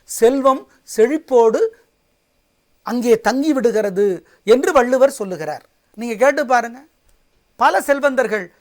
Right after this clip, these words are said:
பல தொண்டை செய்கிறார்கள். நம்ம வெளியிலிருந்து பார்க்குறோம், "ஏகப்பட்ட பணம் வச்சிருக்காரு, ஐயோ" அப்படிங்கிறோம். ஆனால் அந்த ஏகப்பட்ட பணம் வைத்திருக்கிற பலர் பல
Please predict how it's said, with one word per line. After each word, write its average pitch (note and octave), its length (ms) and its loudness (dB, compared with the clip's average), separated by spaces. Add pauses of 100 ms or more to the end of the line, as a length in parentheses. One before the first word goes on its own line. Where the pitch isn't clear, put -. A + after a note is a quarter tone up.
(300)
பல D#4 400 0
தொண்டை B3 680 -2
செய்கிறார்கள். F3 680 -4 (680)
நம்ம A3 260 -4
வெளியிலிருந்து C#4+ 560 0
பார்க்குறோம், F#3+ 460 -4 (300)
"ஏகப்பட்ட F3+ 480 -8
பணம் A3 260 -4
வச்சிருக்காரு, F#3 560 -10 (280)
ஐயோ" C#3+ 560 -2 (160)
அப்படிங்கிறோம். F3+ 500 -8 (220)
ஆனால் G#3 480 -2 (400)
அந்த D#3 200 -12
ஏகப்பட்ட C4+ 540 -2
பணம் C#4+ 240 -2
வைத்திருக்கிற A3+ 520 -4
பலர் A#3+ 500 0 (420)
பல C4+ 600 2